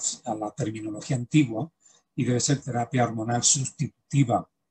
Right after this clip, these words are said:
Y tan sustitutiva como la terapia que se le da a la paciente o al paciente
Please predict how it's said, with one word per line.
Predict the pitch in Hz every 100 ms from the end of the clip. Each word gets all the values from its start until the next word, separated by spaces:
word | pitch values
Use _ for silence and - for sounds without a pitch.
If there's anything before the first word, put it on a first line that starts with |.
| _ _ _ -
Y | 135
tan | 147 135
sustitutiva | 151 139 160 - 131 170 185 123 127
como | 123 113
la | 110
terapia | - 107 117 135 127
que | - 120
se | 123
le | 101
da | 98 110
a |
la | 113 -
paciente | - 131 113 - - 107
o | 101
al | 101
paciente | - - 113 110 127